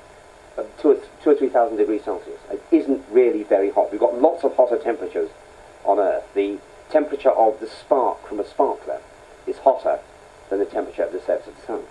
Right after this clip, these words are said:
But the sun is really like a self, self-fueling system of nuclear bombs. And it's important to remember they are nuclear bombs, because when you lie in the sun and you've not been exposed to the sun,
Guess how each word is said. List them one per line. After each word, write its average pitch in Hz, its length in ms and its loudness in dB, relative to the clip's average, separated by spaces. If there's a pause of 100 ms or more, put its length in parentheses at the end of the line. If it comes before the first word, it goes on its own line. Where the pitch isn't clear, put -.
(1000)
But 139 160 4
the 143 80 4
sun 185 240 4
is 139 140 2
really 156 240 4
like 117 160 4
a - 120 -4
self, 175 280 2 (260)
self-fueling 127 720 4 (340)
system 139 460 0
of 120 220 4
nuclear 120 340 0
bombs. - 460 -4 (600)
And 151 120 4
it's 156 100 0
important 185 400 4
to 165 80 0
remember 180 320 4
they 156 120 6
are 185 180 4
nuclear 113 400 -2
bombs, 69 380 -10 (440)
because 113 240 0
when 131 160 4
you 175 160 4
lie 139 200 4
in 113 100 0
the 107 80 0
sun - 480 -4 (500)
and 95 260 -4
you've 95 200 -10
not 131 240 2
been 110 100 -4
exposed - 480 -4
to - 60 -20
the - 100 -10
sun, - 320 -4